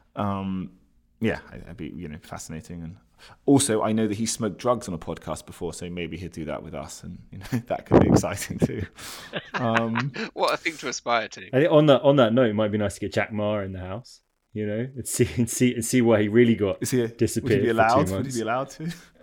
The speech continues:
Speaker 1: <laughs> I don't know. I don't want, I don't want to dice with the Chinese government. Uh, I'd, I'd be scared.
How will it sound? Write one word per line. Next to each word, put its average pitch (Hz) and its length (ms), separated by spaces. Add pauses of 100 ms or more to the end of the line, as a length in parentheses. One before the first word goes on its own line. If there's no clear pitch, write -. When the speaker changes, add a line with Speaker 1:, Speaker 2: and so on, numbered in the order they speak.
(300)
Speaker 1:
<laughs> - 20
I - 1500
don't 123 160
know. 113 180
I 98 60
don't 131 140
want, 127 120
I 127 80
don't 139 80
want 123 180
to 85 60
dice 104 260
with 95 100
the - 40
Chinese 98 260
government. 98 420
Uh, 107 640
I'd, - 100
I'd 104 300
be 95 80
scared. 90 380